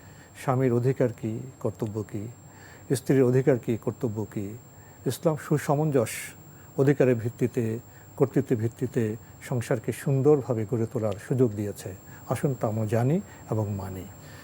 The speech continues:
চিঠি লিখুন, প্রশ্ন পাঠান আমাদের ঠিকানায়। পরিচালক আপনার জিজ্ঞাসা, এনটিভি, বিএসএসসি ভবন, সপ্তম তলা, একশো দুই কাজী নজরুল ইসলাম অ্যাভিনিউ, কারওয়ান বাজার, ঢাকা এক দুই এক পাঁচ।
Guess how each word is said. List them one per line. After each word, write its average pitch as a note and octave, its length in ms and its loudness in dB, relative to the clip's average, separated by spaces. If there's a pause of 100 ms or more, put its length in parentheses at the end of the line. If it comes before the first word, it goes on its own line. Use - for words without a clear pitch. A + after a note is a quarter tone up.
(140)
চিঠি D3+ 180 2
লিখুন, C3 380 2
প্রশ্ন B2+ 240 0
পাঠান A2+ 420 -2 (360)
আমাদের A2 340 2
ঠিকানায়। G#2+ 420 -2
পরিচালক F3 580 6
আপনার D3 320 4
জিজ্ঞাসা, C#3+ 640 2 (180)
এনটিভি, D3+ 640 4 (100)
বিএসএসসি E3 420 4
ভবন, D3+ 460 4
সপ্তম C#3 460 0
তলা, B2 380 2 (180)
একশো C#3+ 280 2
দুই D3+ 180 4
কাজী C3 600 4
নজরুল C3+ 360 2
ইসলাম D#3 240 2
অ্যাভিনিউ, C#3 640 0 (120)
কারওয়ান D3 380 4
বাজার, D3 380 4 (240)
ঢাকা B2 320 0
এক A#2 220 2
দুই A#2+ 120 2
এক G#2+ 180 0
পাঁচ। E2+ 200 -4